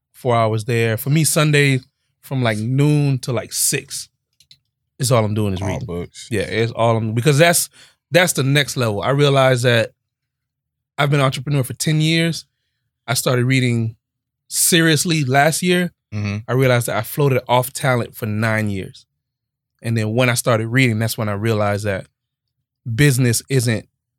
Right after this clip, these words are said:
Speaker 1: what you offer. Like, business is a whole different thing that you just don't know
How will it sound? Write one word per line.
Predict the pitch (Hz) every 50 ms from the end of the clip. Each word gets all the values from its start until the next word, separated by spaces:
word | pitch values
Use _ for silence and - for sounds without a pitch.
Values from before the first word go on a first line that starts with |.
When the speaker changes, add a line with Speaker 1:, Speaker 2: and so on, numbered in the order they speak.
| _ -
Speaker 1:
what | 107 113 107 -
you | - 117 107 - -
offer. | 127 131 123 - - 113 101 98 101 - _ _ _ _ _ -
Like, | 110 104 95 95 98 101
business | 107 131 139 123 123 113 107 - -
is | - 117 117 98 110
a | 95 90
whole | - - _ - 135 127 131 123 113 107 107
different | 107 120 113 - 104 95 -
thing | - 123 120 110 101 92
that | - 98
you | 110 117
just | 110 110 101 101 107
don't | 117 107 98 98 104
know | 107 104 98 95 92